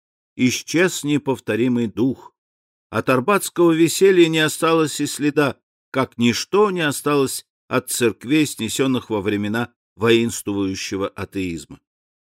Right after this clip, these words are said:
Улицу москвичи стали называть военно-грузинской дорогой, так как именно по ней проносилась машина,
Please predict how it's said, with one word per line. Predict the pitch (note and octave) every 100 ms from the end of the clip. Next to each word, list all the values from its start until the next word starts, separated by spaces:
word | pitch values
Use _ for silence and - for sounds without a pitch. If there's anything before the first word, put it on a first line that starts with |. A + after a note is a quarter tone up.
| -
Улицу | C3+ F#3 F3+ E3+ E3
москвичи | D3+ C#3+ - C#3+ - D#3
стали | - C#3+ C#3+
называть | C#3 A2+ B2 C3 - _ _
военно-грузинской | G2 B2 B2+ C#3+ C#3 C3 B2+ A#2+ G2+ C3 - - B2+
дорогой, | - A2 A2 B2+ G2 F2
так | - G#2+ F#2+
как | G#2 - -
именно | D3+ F#3+ F3 E3
по | C#3 C#3
ней | C#3 D3
проносилась | C3 A#2 A2+ A#2+ - C3 A#2 G#2+ -
машина, | G2+ - D3 D3+ C3